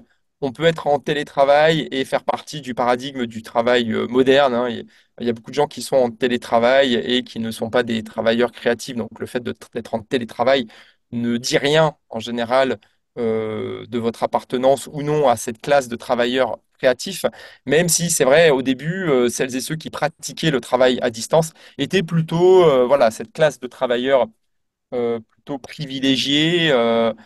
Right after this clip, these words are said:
euh, qui réalisaient des tâches plutôt, euh, créatives et donc qui pouvaient, qui n'avaient plus besoin d'être sur site.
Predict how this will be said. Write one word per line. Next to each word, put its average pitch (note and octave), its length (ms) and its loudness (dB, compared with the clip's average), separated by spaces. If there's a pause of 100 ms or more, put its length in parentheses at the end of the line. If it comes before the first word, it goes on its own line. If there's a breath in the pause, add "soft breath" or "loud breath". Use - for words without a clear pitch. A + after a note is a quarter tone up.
(300 soft breath)
euh, G#2 340 -4
qui - 220 -16
réalisaient B2 640 -2
des A2+ 100 -4
tâches B2 320 0
plutôt, A#2+ 640 -4
euh, A2 680 -2 (100)
créatives C3 600 0 (1300)
et A#2 80 -8
donc C3+ 200 -2
qui B2 100 -10
pouvaient, A#2 300 0 (280)
qui - 140 -12
n'avaient A#2 180 0
plus E3+ 240 -6
besoin D3 440 2 (340 loud breath)
d'être C#3 320 0
sur C3 240 -6
site. D#3+ 280 -4